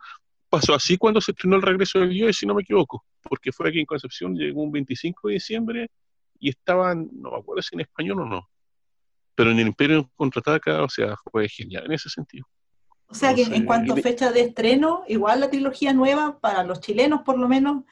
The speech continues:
Speaker 2: eh, la fecha de estreno en diciembre caía como anillo al dedo, porque eso sí que era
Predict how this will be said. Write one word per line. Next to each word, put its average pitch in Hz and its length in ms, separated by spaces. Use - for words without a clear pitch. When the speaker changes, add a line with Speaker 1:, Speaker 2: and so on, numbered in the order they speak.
Speaker 2:
eh, 202 160
la 208 100
fecha 254 220
de 254 60
estreno 262 260
en 240 60
diciembre 262 400
caía 240 280
como 214 160
anillo 247 200
al 359 80
dedo, 415 240
porque 247 220
eso 262 160
sí 320 140
que 320 140
era 349 380